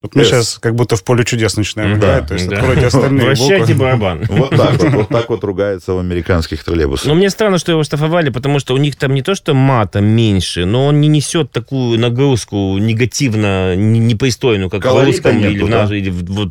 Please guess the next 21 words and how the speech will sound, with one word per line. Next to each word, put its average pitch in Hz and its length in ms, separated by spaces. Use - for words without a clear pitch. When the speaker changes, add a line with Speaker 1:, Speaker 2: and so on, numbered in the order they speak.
Speaker 3:
нет 135 280
такого 95 340
отношения. 85 320
То 120 80
есть - 100
там 294 100
это 262 160
словечко, 214 480
как 151 200
у 170 40
нас, 170 220
"чёрт", 110 400
примерно 110 380
так 101 160
воспринимается. 90 480
Нет 156 180
ощущения, 139 340
что 95 120
это - 80
Speaker 2:
"Чёрт 165 160
Speaker 3:
что-то - 0